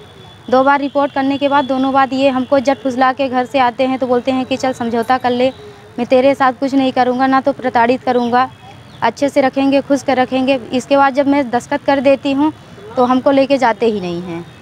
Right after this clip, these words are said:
और फिर लेके भी जाते हैं, एक आध बार लेके गए तो फिर इसके बाद हमको वहाँ मारते हैं, पीटते हैं,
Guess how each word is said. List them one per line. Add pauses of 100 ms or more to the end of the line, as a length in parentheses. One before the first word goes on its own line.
(140)
और
फिर
लेके
भी
जाते
हैं,
एक
आध
बार
लेके
गए
तो
फिर
इसके
बाद
हमको
वहाँ
मारते
हैं,
पीटते
हैं,